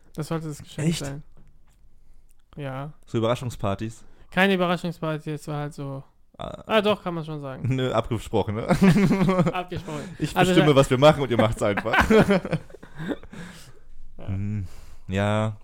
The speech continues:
Speaker 2: Wir freuen uns auf Weihnachten, ne?
Speaker 1: Ich find, ja, das, im Weihnachten ist halt geil, weil man mit der Familie wieder zusammen ist.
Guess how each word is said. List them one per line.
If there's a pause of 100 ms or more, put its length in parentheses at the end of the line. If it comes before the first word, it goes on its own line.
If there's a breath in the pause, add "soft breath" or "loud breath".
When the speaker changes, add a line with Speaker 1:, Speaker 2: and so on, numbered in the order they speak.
(1500 soft breath)
Speaker 2:
Wir
freuen
uns
auf
Weihnachten,
ne? (400 soft breath)
Speaker 1:
Ich
find,
ja,
das,
im
Weihnachten
ist
halt
geil,
weil
man
mit
der
Familie
wieder
zusammen
ist.